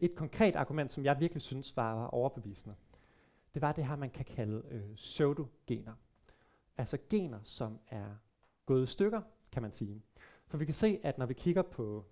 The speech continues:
forskellige pattedyr, så har vi en meget, meget stor fælles pulje af gener. Og også en stor fælles pulje af gener, der er gået i stykker. Og det er jo interessant, hvorfor har vi gener, der er gået i stykker? Hvorfor er hvaler for eksempel kodet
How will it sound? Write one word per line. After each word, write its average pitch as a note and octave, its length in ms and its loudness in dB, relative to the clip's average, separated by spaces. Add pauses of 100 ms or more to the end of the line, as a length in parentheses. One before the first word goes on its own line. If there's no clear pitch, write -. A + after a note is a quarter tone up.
(320)
forskellige A2+ 400 -4
pattedyr, D3 520 0
så - 160 -2
har F3+ 200 2
vi C#3+ 160 0
en C#3 100 0
meget, C#3+ 180 6
meget D3+ 180 0
stor D#3 180 4
fælles - 320 2
pulje E3 400 -2 (180)
af C#3+ 80 -4
gener. G#2+ 280 -2 (500)
Og C#3+ 120 2
også F3 140 0
en F#3+ 40 -6
stor G#3 200 0
fælles E3 280 -2
pulje D#3+ 360 -4 (120)
af C#3+ 80 -2
gener, C3 280 -4 (180)
der A#2+ 80 0
er A#2 140 -2
gået G#2+ 460 -4 (320)
i C#3+ 40 -4
stykker. G#3 340 2 (840)
Og - 100 -2
det G3 60 8
er - 20 10
jo G#3+ 40 6
interessant, F3+ 340 2
hvorfor F3 200 2
har G#3 240 -2
vi C3 200 -6
gener, C3 280 -4
der B2 140 -4
er A#2+ 60 0
gået A2+ 240 -4
i - 20 -8
stykker? C#3 360 0 (680)
Hvorfor E3+ 580 4
er A#2+ 320 2
hvaler C#3 340 4
for - 120 -2
eksempel A2 440 -2 (220)
kodet D3 340 2